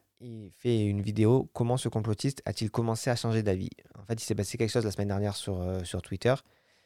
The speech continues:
C'est qu'un gros compte, euh, de pensée alternative, comme il l'appelle, pour pas dire complotiste, en fait, parce que complotiste, c'est tout de suite mal vu. Euh, donc, ils disent pensée alternative.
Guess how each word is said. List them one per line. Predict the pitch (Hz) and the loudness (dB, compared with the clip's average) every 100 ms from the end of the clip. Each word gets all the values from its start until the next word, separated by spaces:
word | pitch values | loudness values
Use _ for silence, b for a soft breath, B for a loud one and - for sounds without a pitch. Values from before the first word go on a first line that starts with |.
| b | b
C'est | - | -8
qu'un | - 98 - 104 107 | 0 0 2 0 0
gros | 107 117 | 4 2
compte, | 123 131 127 - - - _ _ _ 101 | 4 -2 -2 -4 -16 -18 _ _ _ -18
euh, | 95 95 92 90 90 90 85 78 - | -16 -14 -14 -16 -16 -10 -8 -6 -6
de | - 107 | -6 -4
pensée | 101 113 110 - | 0 2 2 2
alternative, | 117 117 113 104 - 107 120 - | 2 4 4 2 0 -2 -4 -6
comme | 104 98 | -2 0
il | 95 98 | 0 0
l'appelle, | 95 110 113 | 4 4 4
pour | 98 | 4
pas | 98 | 4
dire | 101 - | 4 0
complotiste, | 95 101 95 120 117 | -4 -2 -4 -4 -2
en | 98 | 2
fait, | 110 | 2
parce | 110 - | 0 -6
que | |
complotiste, | 104 98 - 110 | -6 -6 -4 -4
c'est | 95 | -4
tout | - | -8
de | - | -10
suite | 104 104 | -8 -2
mal | 98 | -2
vu. | 95 123 b b b b b b - | -2 -6 b b b b b b -6
Euh, | 95 | -2
donc, | 98 95 | 0 0
ils | |
disent | 107 101 | -2 -2
pensée | - 104 - | 2 0 4
alternative. | 101 101 98 95 127 127 | 2 4 0 -2 -2 -4